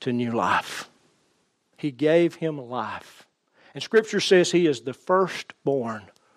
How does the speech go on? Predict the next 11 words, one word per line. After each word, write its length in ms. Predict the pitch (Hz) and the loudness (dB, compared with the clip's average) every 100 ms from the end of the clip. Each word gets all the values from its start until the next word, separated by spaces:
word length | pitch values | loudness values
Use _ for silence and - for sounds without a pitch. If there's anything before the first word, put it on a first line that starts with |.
| - | -12
from 160 | 123 | -6
the 100 | 120 | -6
grave. 520 | 104 104 104 - - - _ _ _ _ _ _ _ _ _ _ _ - - - - _ _ _ _ _ _ _ _ _ _ _ _ _ _ _ - | -4 -6 -6 -12 -18 -20 _ _ _ _ _ _ _ _ _ _ _ -20 -20 -20 -20 _ _ _ _ _ _ _ _ _ _ _ _ _ _ _ -2
So 160 | 202 | 0
what 180 | 180 269 | 4 2
I'm 100 | 302 | 2
gonna 160 | 254 233 | 0 -2
talk 300 | 247 233 175 | -4 -2 -2
about 260 | 143 135 | -2 -2
this 180 | - - | -4 -12
morning 420 | 135 123 120 117 | -12 -12 -14 -18